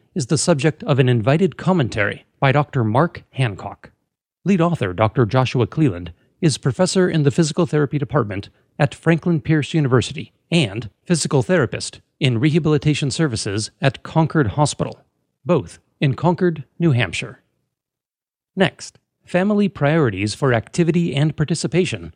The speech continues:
of children and youth with cerebral palsy by Doctor Lisa Chiarello,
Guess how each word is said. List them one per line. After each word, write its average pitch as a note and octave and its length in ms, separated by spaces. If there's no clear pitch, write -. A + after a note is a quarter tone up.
of C3+ 140
children G3 380
and F3 280
youth B2+ 360
with C#3+ 160
cerebral D3+ 500
palsy G#2 580
by C#3+ 120
Doctor C#3 260
Lisa E3 240
Chiarello, A#2 600